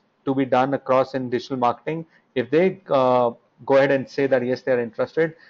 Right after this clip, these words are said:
we tell them to please go ahead and visit one of our centers or, uh, be part of our, what do you say, uh, online sessions. And once they're part of our sessions, they like it, they attend it,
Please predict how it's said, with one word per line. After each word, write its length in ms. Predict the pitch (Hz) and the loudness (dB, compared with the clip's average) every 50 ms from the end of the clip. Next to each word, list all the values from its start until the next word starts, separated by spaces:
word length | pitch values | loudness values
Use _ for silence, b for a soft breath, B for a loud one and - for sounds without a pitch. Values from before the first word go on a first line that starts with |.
| b b b _ | b b b _
we 260 | 131 131 127 123 - _ | -2 -2 -2 -2 -2 _
tell 200 | - 143 151 160 | 0 2 2 2
them 240 | 147 160 156 156 143 | 2 2 2 2 0
to 80 | 139 | -4
please 320 | 120 - 139 143 147 135 - | -6 -4 -4 -4 -4 -2 0
go 80 | - | 2
ahead 140 | 135 131 131 | 2 2 2
and 180 | 127 123 117 113 | 2 0 0 -2
visit 300 | 123 123 123 147 139 - - | -2 -2 0 -2 -4 -4 -8
one 240 | 131 120 117 123 127 | -6 -2 -2 0 2
of 120 | 135 135 - | 0 0 0
our 160 | - 135 127 120 | 0 0 0 -2
centers 500 | - 135 127 131 127 151 147 147 139 131 | -2 -4 -6 -2 0 0 2 2 2 2
or, 280 | 139 147 151 147 - - _ - | 2 2 2 0 -2 -8 _ -4
uh, 320 | 123 120 120 117 113 110 - b b b b b b b b _ - | -2 0 0 0 -2 -4 -8 b b b b b b b b _ -2
be 160 | 123 143 151 | 0 0 0
part 260 | 151 - 143 135 135 | 2 2 2 4 4
of 180 | 131 143 147 - - | 4 2 0 0 -2
our, 340 | 139 131 131 139 131 156 - _ _ _ | -2 0 0 0 -2 -4 -10 _ _ _
what 120 | 123 120 | -4 -4
do 60 | 117 | -2
you 60 | 120 | -4
say, 320 | 113 - - 131 135 139 135 _ - | -6 -6 -4 -4 -4 -4 -6 _ -2
uh, 260 | - 120 117 117 113 - - | 0 0 2 0 0 -2 -2
online 400 | - 131 127 127 127 127 120 113 | 0 0 0 0 0 -2 -4 -6
sessions. 540 | - - - 113 - - 113 - - - - _ _ _ _ _ _ | -10 -14 -16 -16 -14 -16 -18 -20 -20 -20 -20 _ _ _ _ _ _
And 100 | 123 123 | -4 0
once 180 | 131 135 131 131 | 0 0 0 0
they're 100 | - 131 | -2 -2
part 240 | - - 135 139 139 | 0 2 2 2 2
of 80 | 139 151 | 2 2
our 140 | 143 139 | 2 2
sessions, 460 | 135 - - 131 - - 147 143 131 117 | 0 0 -4 -6 -6 -6 -8 -8 -6 -4
they 100 | 131 127 | -4 -2
like 340 | 120 123 123 131 127 - | 0 0 0 0 -2 -2
it, 180 | 151 143 139 123 | -4 -4 -4 -2
they 100 | 135 127 | -2 -2
attend 340 | 123 117 - 127 123 131 135 | -4 -2 -4 -4 -4 -2 0
it, 240 | 143 151 156 156 | 0 0 0 0